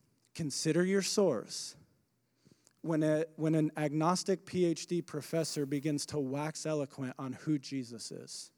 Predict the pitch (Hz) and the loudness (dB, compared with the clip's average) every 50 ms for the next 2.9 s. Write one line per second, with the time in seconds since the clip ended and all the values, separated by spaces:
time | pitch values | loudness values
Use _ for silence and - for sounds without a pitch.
0 | _ _ _ _ _ _ _ _ _ _ _ _ _ _ _ _ _ _ _ _ | _ _ _ _ _ _ _ _ _ _ _ _ _ _ _ _ _ _ _ _
1 | _ _ _ _ _ _ _ _ _ _ _ _ _ _ _ _ _ _ _ - | _ _ _ _ _ _ _ _ _ _ _ _ _ _ _ _ _ _ _ -2
2 | - 185 185 185 196 175 202 226 226 220 226 233 185 156 156 156 - | 2 2 4 4 6 8 8 10 10 10 10 8 8 8 8 6 6